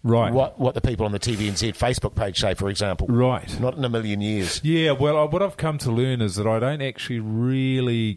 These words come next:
Speaker 1: care what people think.
Speaker 2: Think, yeah.
Speaker 1: No, which has
Speaker 2: Okay.
Speaker 1: been a good thing, 'cause I used to. I used to, I used to worry about it. But it's, you know, you can't be everyone, everything to everyone, can
Speaker 2: That's
Speaker 1: you,
Speaker 2: true.
Speaker 1: Jace? You know,
Speaker 2: That's
Speaker 1: if,
Speaker 2: true.
Speaker 1: if everybody liked you, you'd probably hate yourself.
Speaker 2: You know, and, and, uh, Jeremy Wells once said to me, 'cause I, I,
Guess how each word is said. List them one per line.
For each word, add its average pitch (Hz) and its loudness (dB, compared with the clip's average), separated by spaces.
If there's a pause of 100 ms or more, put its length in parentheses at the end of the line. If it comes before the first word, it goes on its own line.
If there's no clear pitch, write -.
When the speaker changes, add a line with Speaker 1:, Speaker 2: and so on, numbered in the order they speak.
(100)
Speaker 1:
care 127 0
what 101 0
people 101 0
think. 147 -2
Speaker 2:
Think, 135 -2 (100)
yeah. 139 0 (160)
Speaker 1:
No, 185 4
which 147 2
has 156 4
Speaker 2:
Okay. 156 2
Speaker 1:
been 143 2
a 131 -2
good 165 -2
thing, 123 -2
'cause 120 -2
I 139 4
used 143 0
to. 78 -2 (100)
I 104 -2
used 143 0
to, 117 -4
I 123 0
used 127 -4
to 127 -4
worry 123 2
about 101 2
it. 98 -4
But 147 0
it's, 120 -4 (400)
you 160 0
know, 151 2 (200)
you 131 0
can't 180 2
be 143 2
everyone, 120 0
everything 117 0
to 110 0
everyone, 98 -4
can 139 -2
Speaker 2:
That's 151 2
Speaker 1:
you, - 4
Speaker 2:
true. 160 4
Speaker 1:
Jace? - -6
You 131 0
know, 156 6
Speaker 2:
That's 147 2
Speaker 1:
if, 131 4
Speaker 2:
true. 185 4
Speaker 1:
if 151 4
everybody 160 2
liked 113 0
you, 80 -2 (380)
you'd 117 0
probably 113 2
hate 107 0
yourself. 90 0 (240)
Speaker 2:
You 208 2
know, 139 2
and, 156 2
and, 165 0
uh, 202 0
Jeremy 175 2
Wells 123 2
once 104 0
said 101 0
to 87 -2
me, 90 0
'cause - 0
I, 131 2
I, 131 0